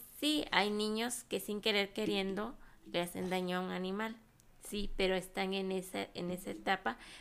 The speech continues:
de descubrimiento. Y aquí como padres, este, tenemos que estar súper pendientes, darlos en qué, en decir, sí, ok, eh, trata de no hacerle daño a este animal, porque de alguna manera siente,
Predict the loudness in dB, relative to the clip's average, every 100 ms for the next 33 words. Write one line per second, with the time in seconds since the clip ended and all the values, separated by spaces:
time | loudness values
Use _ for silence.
0 | -2 2 2 2 -2 -4 -2 -2 0 -2
1 | -4 -10 -12 -20 -20 0 0 0 -8 -4
2 | -2 -2 2 4 4 0 -6 -14 -20 -20
3 | -20 -6 2 2 2 -2 -2 0 -2 -4
4 | -6 -6 -6 -4 -2 -2 0 0 0 2
5 | 4 4 4 -2 -4 -4 -4 -2 0 0
6 | 0 -4 -8 -10 0 4 4 2 -2 -2
7 | -4 0 4 4 4 2 2 2 2 0
8 | 4 4 4 0 -4 -16 -20 -12 2 2
9 | 4 2 4 0 0 0 2 4 4 2
10 | -2 -4 -2 0 2 2 0 -12 -20 -20
11 | _ 0 2 2 2 0 0 0 -2 -4
12 | -6 -8 -2 2 2 2 -2 -6